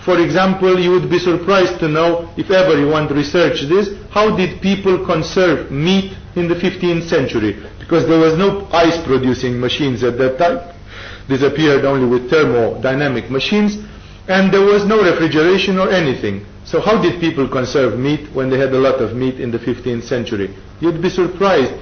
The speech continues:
They had, uh, people who knew how to call onto the bees. Yes, onto the bees, you have heard right. They hang the meat in a room, and they had it guarded by the bees, so the flies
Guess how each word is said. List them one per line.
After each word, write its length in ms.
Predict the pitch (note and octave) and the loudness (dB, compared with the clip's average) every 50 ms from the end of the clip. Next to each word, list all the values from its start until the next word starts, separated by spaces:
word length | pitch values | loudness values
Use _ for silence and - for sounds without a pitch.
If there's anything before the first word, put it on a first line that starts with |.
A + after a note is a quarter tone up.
| - - - | -16 -10 -4
They 180 | - D3+ C#3+ C3 | 0 0 2 2
had, 380 | C#3+ F3+ - - - - - D3+ | 4 2 2 0 -2 -6 -4 0
uh, 460 | C#3 C#3 C#3 C#3 C3+ C3+ - - - - - - - - | 2 4 4 4 2 0 -4 -12 -16 -18 -20 -14 -8 -4
people 500 | E3+ E3 D#3+ E3 E3+ G3 G#3+ A#3 A3 - - - - - | -2 -2 -2 0 2 2 2 2 0 -4 -10 -14 -8 -4
who 100 | - E3+ | -2 -2
knew 300 | D#3 D3+ E3 F#3+ G#3 G#3+ | 0 0 2 2 2 2
how 260 | - G3 F#3+ F#3 F#3 F3+ | 2 2 2 2 2 0
to 80 | E3+ - - | -4 -6 -4
call 440 | - - G3 G3 G3+ G#3 - - F3 | -2 0 2 2 2 2 0 -2 -2
onto 400 | F#3 F#3 F#3+ F#3 - G3+ F#3+ F3+ | 0 0 0 -2 0 -2 -2 0
the 300 | D#3 F3+ F3 F3 - C#3+ C#3 - - | 2 0 0 0 -2 -6 -8 -6 -2
bees. 600 | F#3 F#3 F3+ E3 C3+ A#2 G#2 G2+ F#2+ - - - - | -2 0 0 -2 -2 -2 -4 -4 -6 -8 -12 -12 -6
Yes, 260 | - F3+ E3 C3+ A#2+ - | -2 0 0 0 -2 -4
onto 260 | C#3+ D3 D3 E3+ D#3 | -6 -6 -4 -2 -2
the 120 | D#3 D#3+ | -2 -2
bees, 300 | D3+ D#3 E3 D3 C3 A#2+ | -2 0 0 0 0 0
you 100 | A#2+ C3 | 0 0
have 120 | C3+ C#3 C3+ - | 0 0 -2 -2
heard 240 | D#3+ D3+ C#3+ C#3+ C3+ | 0 0 0 0 0
right. 260 | C#3 D3 C3 A2 G2+ - - - - - - | 0 0 2 0 0 -4 -8 -14 -16 -6 -2
They 140 | C#3 C#3 C3+ | 0 0 2
hang 280 | D3 F3+ F#3 F3+ E3 D3 | 2 2 2 2 0 0
the 80 | D#3 | 0
meat 240 | D3 D#3+ E3+ E3+ E3+ | 0 0 0 0 -2
in 140 | E3+ D3+ C#3+ | -2 0 0
a 100 | C3+ B2 | 2 2
room, 400 | C3 D#3+ F#3+ A3 A3+ A3 - - - | 2 2 2 2 0 -2 -4 -8 -6
and 160 | - F#3 F3 E3+ | -4 -4 0 0
they 100 | E3+ E3+ | 0 2
had 200 | F#3+ G3 G3 F#3+ | 2 0 0 -2
it 180 | E3 C#3 B2+ | -2 -2 -2
guarded 500 | D3 E3+ F#3 G3 F#3+ E3 F3+ F#3 D#3+ D#3+ | 0 2 2 2 2 2 0 -2 -2 0
by 160 | D#3+ F3 E3+ | 0 2 2
the 180 | E3+ D#3+ E3+ D#3+ | 2 2 0 -2
bees, 500 | C#3+ C#3 E3+ E3+ D#3+ C#3+ C3 A2+ G#2+ - - - - - | -2 -2 -2 0 0 0 0 -2 -4 -8 -14 -20 -14 -6
so 160 | - D3+ C#3 | -2 -2 -2
the 200 | B2+ B2+ - - | -2 -2 -4 -2
flies 340 | - E3 E3+ F3 F3 E3+ | 0 2 4 4 2 2